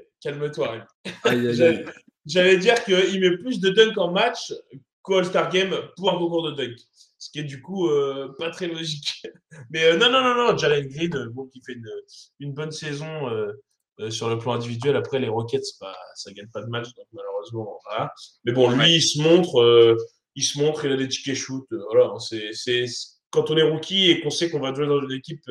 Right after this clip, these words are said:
Speaker 1: qui joue rien, bah, c'est un peu le but, hein. C'est un
Speaker 3: Ouais,
Speaker 1: peu le
Speaker 3: après,
Speaker 1: but,
Speaker 3: il pourrait
Speaker 1: c'est,
Speaker 3: quand même
Speaker 1: c'est
Speaker 3: se montrer davantage. Il aurait pu être dans la course, mais il y est pas. Il se montre davantage en cette fin de saison qu'au début.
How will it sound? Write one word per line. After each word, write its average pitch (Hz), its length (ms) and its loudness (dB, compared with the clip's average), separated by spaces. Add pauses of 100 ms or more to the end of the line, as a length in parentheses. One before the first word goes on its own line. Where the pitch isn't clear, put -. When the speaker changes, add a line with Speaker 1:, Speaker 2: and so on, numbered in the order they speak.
(160)
Speaker 1:
qui 127 100 -14
joue 123 160 -6
rien, 139 280 -4
bah, 117 180 -6 (720)
c'est - 140 -12
un 113 80 -6
peu 113 100 -10
le 117 80 -8
but, 135 240 -12
hein. 101 80 -14 (440)
C'est 104 120 -8
un - 40 -4
Speaker 3:
Ouais, 113 40 -2
Speaker 1:
peu 120 60 2
le 123 60 4
Speaker 3:
après, 123 180 -2
Speaker 1:
but, 170 60 -4
Speaker 3:
il - 40 -10
pourrait 117 220 0
Speaker 1:
c'est, 147 80 -2
Speaker 3:
quand 147 60 4
même 117 100 2
Speaker 1:
c'est 117 60 -4
Speaker 3:
se 135 60 -2
montrer 131 360 -2
davantage. 127 600 -2
Il 113 120 -10
aurait 113 140 -4
pu 131 120 -6
être 143 100 -4
dans 131 100 -4
la 113 120 -4
course, 127 380 -12
mais 104 120 -12
il 101 60 -14
y 101 40 -10
est 104 60 -10
pas. 104 380 -6
Il 113 100 -14
se - 100 -18
montre 120 140 -10
davantage 135 420 -2
en 139 60 -8
cette 131 200 -10
fin 131 100 -10
de 131 60 -14
saison 123 260 -12
qu'au 123 140 -12
début. 107 340 -14